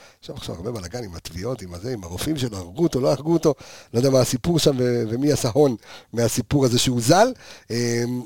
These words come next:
אפרופו, לא אמרתי, מי שרוצה לרכוש את הספר, כנסו לגוגל, חפשו פשוט להבין כדורגל, ותוכלו,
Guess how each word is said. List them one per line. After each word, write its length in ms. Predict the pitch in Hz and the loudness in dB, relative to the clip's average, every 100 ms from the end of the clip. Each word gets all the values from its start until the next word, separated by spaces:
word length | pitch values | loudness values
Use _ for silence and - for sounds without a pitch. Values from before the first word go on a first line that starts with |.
| _ _ _ _ 101 | _ _ _ _ -16
אפרופו, 380 | - 107 - 123 | -8 -6 -4 -4
לא 140 | 117 | -6
אמרתי, 360 | 117 147 139 92 | -6 -8 -8 -14
מי 100 | 110 | -10
שרוצה 260 | 139 127 127 | -10 -8 -10
לרכוש 260 | 123 127 | -10 -8
את 60 | 123 | -8
הספר, 300 | 117 120 107 101 | -8 -10 -10 -10
כנסו 440 | 117 110 - 226 - _ _ _ | -10 -8 -6 -6 -8 _ _ _
לגוגל, 420 | 165 135 123 117 113 | -4 0 0 0 -4
חפשו 300 | - 147 214 | -8 -4 -2
פשוט 240 | 196 - 156 | -4 -2 0
להבין 140 | 143 | 0
כדורגל, 360 | 139 131 135 123 - - - | 0 2 2 0 -8 -20 -6
ותוכלו, 360 | 120 123 127 131 | -4 -2 2 2